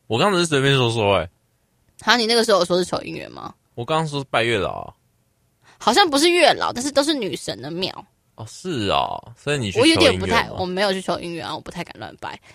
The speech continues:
Speaker 2: 反正那个姐姐说是求姻缘的。
Speaker 1: 好吧。
Speaker 2: 然后对，然后那个时候就是一聊之下才发现说，
Speaker 1: 那姐姐其实就是，
Speaker 2: 哦，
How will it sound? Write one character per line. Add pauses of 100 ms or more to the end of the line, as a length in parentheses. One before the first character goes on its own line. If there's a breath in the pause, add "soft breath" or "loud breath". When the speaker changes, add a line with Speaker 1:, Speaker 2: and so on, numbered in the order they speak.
(240 soft breath)
Speaker 2:
反
正
那
个
姐
姐
说
是
求
姻
缘
的。
Speaker 1:
好
吧。 (140)
Speaker 2:
然
后 (1300)
对，
然
后
那
个
时
候
就
是 (460)
一
聊
之
下
才
发
现
说， (480 loud breath)
Speaker 1:
那
姐
姐
其
实
就
是，
Speaker 2:
哦，